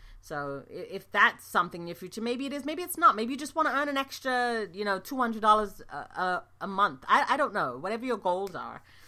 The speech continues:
So, without further ado, <laughs> the first, um, one of the featured, uh, you know, or I'd say an extra income stream I'm going to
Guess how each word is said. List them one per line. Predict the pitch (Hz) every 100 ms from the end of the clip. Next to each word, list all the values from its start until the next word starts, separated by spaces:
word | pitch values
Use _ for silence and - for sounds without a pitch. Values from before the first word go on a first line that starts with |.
| - - -
So, | - - - _ - - _ _ _ _ - -
without | 247 262 -
further | 233 208
ado, | 202 165 160 127 110 -
<laughs> | 277 226 262 220 - - - -
the | 269
first, | - 302 349 440 - 440
um, | 220 226 214 208 240 254 - - - - _ 226 - 202
one | 269 302
of |
the | 254
featured, | 262 - 285 269 254 196 156 151 - - -
uh, | - -
you | 180 180
know, | 160
or | 160 160 156
I'd | 170
say | - 196
an | 185
extra | 240 - 254
income | 240 240 208
stream | - 190
I'm | 175
going | 180 180
to | 170